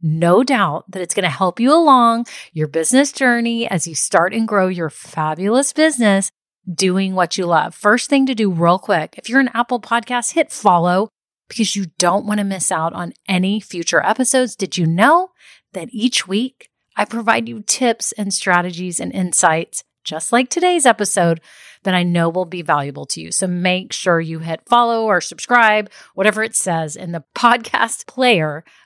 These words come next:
of your choice. Also, too, if you're new, make sure you scroll down below because I've got some new things for you, right?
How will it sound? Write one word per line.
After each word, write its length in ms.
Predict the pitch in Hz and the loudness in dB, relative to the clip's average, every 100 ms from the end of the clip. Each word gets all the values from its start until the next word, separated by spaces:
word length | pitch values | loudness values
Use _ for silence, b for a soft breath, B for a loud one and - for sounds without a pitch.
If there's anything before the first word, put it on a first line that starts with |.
| - | -10
of 160 | 175 | -10
your 180 | 156 156 | -10 -12
choice. 560 | 151 180 160 170 - - B B B | -8 -4 -4 -4 -12 -14 B B B
Also, 300 | 277 349 349 | 0 2 0
too, 160 | - 240 | 0 -2
if 140 | 208 | -2
you're 120 | 185 | -4
new, 320 | 170 175 160 160 | -4 -4 -4 -6
make 400 | 190 208 247 254 | 0 2 2 -2
sure 260 | - 269 247 | -4 -2 -2
you 140 | 240 | -4
scroll 240 | - 202 | -2 -2
down 180 | 196 190 | 0 -2
below 320 | 185 170 151 | -2 -2 -2
because 300 | 135 160 180 | -4 -8 -8
I've 100 | 170 | -8
got 220 | - 185 - | -2 0 0
some 160 | 196 | -2
new 160 | 185 190 | -2 -4
things 380 | - 247 302 - | 2 4 4 0
for 180 | 170 | -2
you, 160 | - - | -2 -12
right? 400 | - 170 208 311 | -6 2 4 2